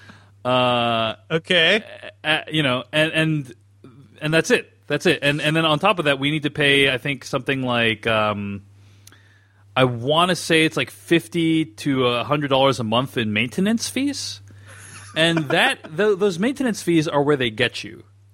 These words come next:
Speaker 1: Um,
Speaker 2: Uh-huh.
Speaker 1: because you need to
Speaker 2: Not
Speaker 1: pay those
Speaker 2: the sixteen thousand dollars.
Speaker 1: No, no, no,
Speaker 2: That is
Speaker 1: because
Speaker 2: far more than a hotel.
Speaker 1: That's right, because,
Speaker 2: Yeah.
Speaker 1: uh, the maintenance fees you need to pay forever. So,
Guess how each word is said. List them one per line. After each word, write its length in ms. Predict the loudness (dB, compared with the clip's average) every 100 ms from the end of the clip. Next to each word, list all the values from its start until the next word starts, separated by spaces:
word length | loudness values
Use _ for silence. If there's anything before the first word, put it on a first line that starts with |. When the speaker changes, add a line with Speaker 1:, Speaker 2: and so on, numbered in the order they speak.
| -6
Speaker 1:
Um, 60 | -4
Speaker 2:
Uh-huh. 360 | -2 -2 -4 -6 -14 _ _ _ _ _ -6
Speaker 1:
because 260 | 0 0 2
you 120 | 0
need 140 | 0
to 40 | 2
Speaker 2:
Not 120 | 2
Speaker 1:
pay 40 | 4
those 160 | 2
Speaker 2:
the 40 | 2
sixteen 360 | 0 -4 -4 -2
thousand 320 | 0 2 2
dollars. 500 | 2 2 0 -4 0
Speaker 1:
No, 200 | 2 4
no, 160 | 4
no, 0 | 2
Speaker 2:
That 100 | 2
is 20 |
Speaker 1:
because 300 | 2 2 0
Speaker 2:
far 180 | 2 2
more 260 | 0 0 0
than 160 | 0
a 60 | -4
hotel. 480 | -4 -2 -4 -4 -8 -20 _ -2
Speaker 1:
That's 180 | 0
right, 260 | 2 0 -2
because, 440 | -2 2 2 2
Speaker 2:
Yeah. 160 | 0 4
Speaker 1:
uh, 180 | 4 4
the 100 | 2
maintenance 400 | 2 2 0 2
fees 200 | 0 2
you 80 | 0
need 120 | 0
to 60 |
pay 140 | 0 -2
forever. 480 | 0 -2 -2 -8 -20 _ _ _ _ _ _ _ _ _ _ -16 -2 0
So, 260 | 2 2